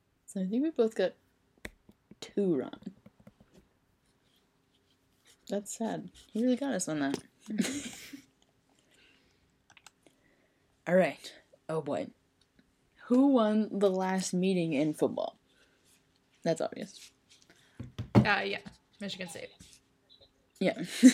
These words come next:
Speaker 1: <laughs> Men's basketball. Oh.
Speaker 2: Uh, Michigan?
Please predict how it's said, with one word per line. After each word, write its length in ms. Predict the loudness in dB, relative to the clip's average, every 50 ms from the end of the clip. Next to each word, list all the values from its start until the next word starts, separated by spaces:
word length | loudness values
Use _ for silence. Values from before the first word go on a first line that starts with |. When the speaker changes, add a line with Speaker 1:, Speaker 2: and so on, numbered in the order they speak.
| 8 0
Speaker 1:
<laughs> 500 | -10 -8 -6 -4 -4 -4 -2 0 0 2
Men's 260 | 4 6 6 6 6 4
basketball. 600 | 2 2 2 0 -2 -6 -4 -4 -4 -4 -6 -6 -8 -12 -14 -14 -14 -14 -4 2
Oh. 240 | 8 10 10 10 8 6 0 -2 -2 -4 -12 -18 -18 -4 0
Speaker 2:
Uh, 520 | 2 6 6 8 8 8 6 4 2 2 2
Michigan? 420 | 0 0 0 0 0 0 0 0